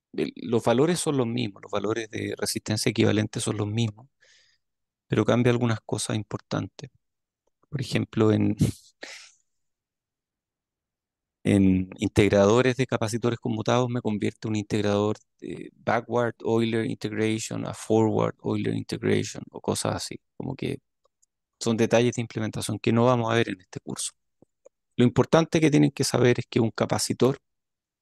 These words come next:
puede implementar un resistor. Entonces yo puedo,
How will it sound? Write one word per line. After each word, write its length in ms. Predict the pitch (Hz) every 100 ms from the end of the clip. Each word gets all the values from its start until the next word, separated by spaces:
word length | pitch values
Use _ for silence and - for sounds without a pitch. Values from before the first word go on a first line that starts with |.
| _ -
puede 180 | 113
implementar 560 | 110 107 107 101 - 107
un 160 | 104 98
resistor. 540 | 92 - - - - _ _ _ _ _ _ _ _ _ _ _ _ _ _ _ _ _ _ _ _ _ _ 160 _ _ _ _ _ _ _ _ _ _ _ _ _ _ _
Entonces 400 | - - 131 135
yo 160 | 135 127
puedo, 440 | 185 196 127 170